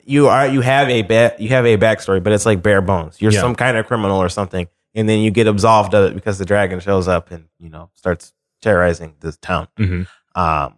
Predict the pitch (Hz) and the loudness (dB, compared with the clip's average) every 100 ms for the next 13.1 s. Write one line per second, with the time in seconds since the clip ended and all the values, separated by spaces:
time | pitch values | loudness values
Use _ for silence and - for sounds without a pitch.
0 | _ _ _ _ _ _ _ 123 127 123 | _ _ _ _ _ _ _ 0 2 4
1 | 113 110 101 98 101 113 113 104 131 113 | 4 2 0 -4 -4 -4 -2 -2 0 0
2 | 123 170 170 135 120 113 117 127 127 117 | 2 0 0 0 -2 -2 -4 -4 -2 0
3 | 127 - - - 127 120 107 101 90 - | -2 -4 -8 -2 -2 0 -2 -2 -4 -8
4 | - 110 98 95 107 95 - 87 - 92 | -4 -2 -2 -2 -4 -4 -6 -10 -2 0
5 | 92 _ _ _ _ - 92 85 85 82 | -2 _ _ _ _ -8 -2 0 0 -2
6 | - 107 - - 107 104 98 95 98 98 | -2 -4 -4 -2 0 0 0 0 0 0
7 | 104 - - - _ - 104 104 98 113 | 2 2 0 -8 _ -4 0 2 2 2
8 | 127 104 110 170 156 110 98 95 92 117 | 0 -2 0 2 0 0 -4 -4 -2 -2
9 | 107 101 90 _ 92 95 - 98 90 90 | -4 -4 -8 _ -2 -2 -2 -6 -4 -6
10 | - 104 101 92 87 85 85 80 - 87 | -6 -6 -2 -2 -2 -4 -8 -10 -20 -20
11 | 90 _ - 101 113 120 117 110 104 - | -20 _ -12 -2 -2 -2 -4 -6 -4 -4
12 | 110 101 101 104 107 98 104 98 95 101 | -2 -2 -2 -2 0 2 2 2 0 -2